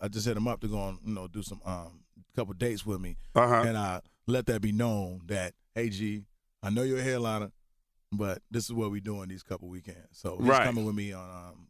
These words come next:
Speaker 1: two dates coming up.
Speaker 2: Okay. Respect alike, though.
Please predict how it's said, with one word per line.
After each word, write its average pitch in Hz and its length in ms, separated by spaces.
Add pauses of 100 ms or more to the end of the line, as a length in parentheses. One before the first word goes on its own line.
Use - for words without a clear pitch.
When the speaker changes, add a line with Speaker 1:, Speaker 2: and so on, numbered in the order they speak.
Speaker 1:
two 92 140
dates - 420 (340)
coming 92 220
up. 82 120 (380)
Speaker 2:
Okay. - 380 (360)
Respect 131 540
alike, 156 360
though. 87 180